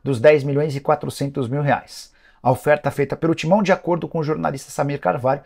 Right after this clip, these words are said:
é de pagamento de metade dessa grana ou cinco milhões e duzentos mil reais. O Luan agradeceu a sugestão e disse não. Pra ele é muito mais cômodo continuar no Corinthians recebendo os oitocentos mil reais por mês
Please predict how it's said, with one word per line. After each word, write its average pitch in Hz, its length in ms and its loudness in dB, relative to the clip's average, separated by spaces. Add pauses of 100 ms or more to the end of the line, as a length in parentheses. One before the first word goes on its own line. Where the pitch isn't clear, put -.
(280)
é 127 80 -4
de 113 120 -6
pagamento 151 420 2
de 143 80 -2
metade 180 500 2
dessa 170 220 0
grana 160 380 0
ou 190 200 4
cinco 185 400 -6
milhões 156 320 -2
e 156 60 -6
duzentos 143 540 -4
mil 147 140 2
reais. - 680 -6 (260)
O 151 100 2
Luan 156 280 10
agradeceu 151 560 4
a 143 40 0
sugestão 165 500 0
e 185 80 0
disse 170 580 -6
não. 160 440 2 (320)
Pra - 160 4
ele 131 140 4
é - 20 2
muito 139 220 -4
mais 156 180 0
cômodo 143 400 -4 (340)
continuar 151 540 0
no 143 80 -4
Corinthians 147 640 -2
recebendo 156 640 -2
os 131 100 -2
oitocentos 143 600 -6
mil 143 140 -2
reais 127 200 0
por - 140 -10
mês 165 240 -6